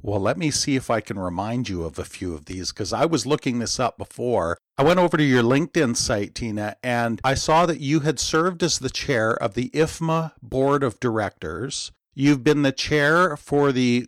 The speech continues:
Global Facility Management Board of Directors.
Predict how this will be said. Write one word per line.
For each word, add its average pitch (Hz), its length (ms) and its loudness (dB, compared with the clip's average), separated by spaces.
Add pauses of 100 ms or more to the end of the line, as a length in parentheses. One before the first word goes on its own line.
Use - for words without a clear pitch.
Global 143 420 2
Facility 143 580 0
Management 120 640 -2
Board 98 280 -2
of 82 100 -6
Directors. 85 880 -8